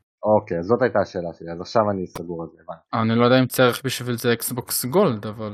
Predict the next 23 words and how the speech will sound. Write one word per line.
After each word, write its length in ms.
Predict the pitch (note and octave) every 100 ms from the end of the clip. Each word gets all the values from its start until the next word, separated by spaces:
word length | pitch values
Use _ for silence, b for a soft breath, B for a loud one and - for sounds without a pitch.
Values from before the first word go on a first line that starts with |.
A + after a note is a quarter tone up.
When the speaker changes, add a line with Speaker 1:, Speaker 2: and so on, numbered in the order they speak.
| G#2+
Speaker 2:
אה, 320 | G#2+ G#2 G#2 A2 A2+ - - A2+
Speaker 1:
אני 100 | C3
מאמין 260 | C#3+ C#3+ D3+
שכן, 300 | D#3 E3 D3+
אבל 120 | B2 A2
הכוונה 300 | A#2 A2 A#2+
היא... 100 | A#2+ A2+ G#2+ G#2
אוקיי, 200 | A2 G2
הבנתי, 320 | F#2+ F#2+ - E2
הבנתי. 240 | E2+ E2+ -
Speaker 2:
אם 100 | D#3+
הם 120 | E3 E3+
יהיו 120 | E3+
חכמים, 540 | D#3+ - C#3+ D#3 G#3+
הם 160 | F#3 D3
יעשו 340 | C3 - C#3
שלא 260 | - C3 A#2+
צריך, 460 | - A2 G#2+ - -
כמו 160 | A#2
כל 160 | - A#2+
המשחקי 540 | A2+ G#2+ - A2 A#2
מולטיפלייר 680 | A2+ A2+ - A2 - A2 G#2+
הספציפיים. 640 | G#2+ - - - G#2 A2